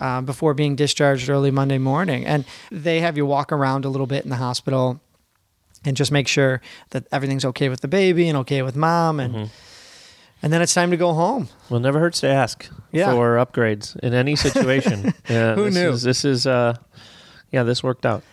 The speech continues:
Speaker 1: Yeah, it was really
Speaker 2: <laughs>
Speaker 1: nice. It was, so thank you for that.
Speaker 2: Sure.
Speaker 1: And we
Speaker 2: Thank, thank you.
Speaker 1: Yeah, well, we ended up, um, giving the nurses some, I think it was chocolates or cookies or
Speaker 2: Mm-hmm.
Speaker 1: muffins, and they appreciated that. Um,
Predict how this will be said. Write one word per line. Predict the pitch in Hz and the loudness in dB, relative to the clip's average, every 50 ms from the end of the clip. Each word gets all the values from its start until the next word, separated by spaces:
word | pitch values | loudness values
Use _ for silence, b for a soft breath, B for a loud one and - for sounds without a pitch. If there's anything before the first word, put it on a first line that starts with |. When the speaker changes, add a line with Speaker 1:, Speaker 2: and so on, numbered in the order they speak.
| b b | b b
Speaker 1:
Yeah, | - 170 160 131 - | -2 0 0 0 0
it | 165 175 | 0 0
was | 190 190 160 | 2 0 0
really | 175 202 196 190 180 175 | 0 0 2 2 2 2
Speaker 2:
<laughs> | 170 160 | 2 0
Speaker 1:
nice. | 143 127 123 - | 0 0 0 0
It | 160 | 0
was, | 156 147 131 127 143 | 0 0 0 0 0
so | - 165 156 | 0 0 0
thank | 135 170 180 180 170 | 0 -2 -2 -2 -2
you | 185 | -4
for | 135 151 156 | -2 -2 0
that. | 143 147 143 131 123 120 - - | 0 2 2 0 0 -2 -6 -6
Speaker 2:
Sure. | - 143 156 208 202 117 - _ _ | -4 -2 -2 0 -2 -4 -6 _ _
Speaker 1:
And | 147 147 143 139 135 135 135 135 - | 0 0 2 2 2 0 -2 -4 -4
we | - 156 151 | -2 0 0
Speaker 2:
Thank, | 147 151 156 - | 2 0 0 -2
thank | - 131 143 147 143 - | -2 -4 -4 -4 -4 -4
you. | 196 170 104 98 - | -4 -4 -4 -4 -4
Speaker 1:
Yeah, | 190 220 247 196 120 | -2 -2 0 0 0
well, | 139 151 165 165 | 0 0 0 2
we | 175 185 185 | 2 2 0
ended | 180 175 160 160 | 0 0 0 0
up, | 165 160 156 - - 185 | 0 0 -2 -2 -4 -2
um, | 180 147 139 135 135 131 131 135 | 0 0 0 0 -2 -4 -6 -8
giving | 156 - 160 143 151 | -4 -2 -2 -2 0
the | 151 147 | 0 0
nurses | 143 143 143 139 - 147 143 131 - | 0 0 0 0 0 0 0 0 -2
some, | - 143 131 127 123 120 B B B B B B - | -2 -2 -4 -6 -6 -8 B B B B B B -8
I | - | -6
think | 156 156 | -4 -2
it | 143 | -2
was | 131 - | -2 -2
chocolates | - - 196 180 165 - 170 - - | 0 0 0 2 2 0 -2 -2 -2
or | 131 | -4
cookies | - - 185 185 - 185 175 170 127 | -2 -2 -2 -2 0 2 2 2 4
or | 143 139 | 2 2
Speaker 2:
Mm-hmm. | 151 147 | 2 4
Speaker 1:
muffins, | 151 151 147 - 165 151 143 139 | 2 2 2 2 2 2 2 0
and | 131 135 | 0 2
they | 143 143 | 2 2
appreciated | 143 131 - 147 135 - - 143 135 135 123 | 2 2 2 0 0 2 2 2 2 2 2
that. | 127 131 127 131 135 - - | 2 2 2 0 0 -2 -4
Um, | 135 123 120 120 123 131 131 | -4 -2 -2 -2 -4 -6 -8